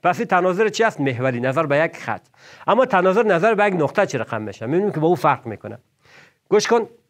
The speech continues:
گفتیم از همین نقطه، همین سه نقطهٔ مهمی که ما و شما داریم، سه تا رأس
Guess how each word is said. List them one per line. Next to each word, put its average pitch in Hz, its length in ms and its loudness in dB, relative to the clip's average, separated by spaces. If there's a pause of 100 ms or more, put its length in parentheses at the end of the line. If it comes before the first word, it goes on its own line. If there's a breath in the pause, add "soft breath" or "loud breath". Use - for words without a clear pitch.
(560)
گفتیم 147 320 0
از 156 180 0
همین 208 360 2
نقطه، 190 420 2 (720)
همین 180 120 0
سه - 160 -2
نقطهٔ 143 320 0
مهمی 135 320 0
که 131 80 -6
ما 131 100 0
و 120 40 -6
شما 123 200 -6
داریم، 110 220 -6
سه 165 240 -4
تا 170 160 -2
رأس 156 340 -2